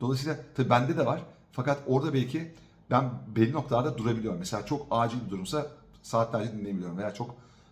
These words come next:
e, önemli olduğunu düşünüyorsam, e, kişisel olarak, e, anlatılanların, e, tabii bu çok subjektif yani. Belki de, e,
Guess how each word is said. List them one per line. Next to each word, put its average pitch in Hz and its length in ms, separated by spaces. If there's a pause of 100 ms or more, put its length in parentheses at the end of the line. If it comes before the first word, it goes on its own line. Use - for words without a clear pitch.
(140)
e, 95 40
önemli 101 560
olduğunu 123 440
düşünüyorsam, 82 480 (200)
e, 64 200
kişisel - 220
olarak, 147 280 (600)
e, 76 140
anlatılanların, 110 760 (400)
e, 92 360
tabii 131 220
bu 131 60
çok 156 180
subjektif 135 480
yani. 85 280 (300)
Belki 120 240
de, 156 220 (340)
e, 95 360